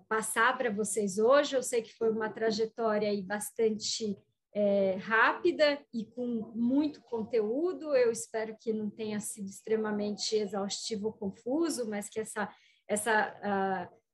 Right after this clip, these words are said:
trajetória tenha feito sentido, que a narrativa tenha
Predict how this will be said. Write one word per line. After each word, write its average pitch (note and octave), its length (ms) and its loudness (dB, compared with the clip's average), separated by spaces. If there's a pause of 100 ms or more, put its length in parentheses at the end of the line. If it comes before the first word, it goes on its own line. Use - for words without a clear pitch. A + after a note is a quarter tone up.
(420)
trajetória A#3+ 760 2
tenha A#3+ 260 -4
feito A3 340 0
sentido, A3 760 -4
que A#3 100 -8
a A3+ 60 0
narrativa G#3 680 -4
tenha G#3+ 360 -4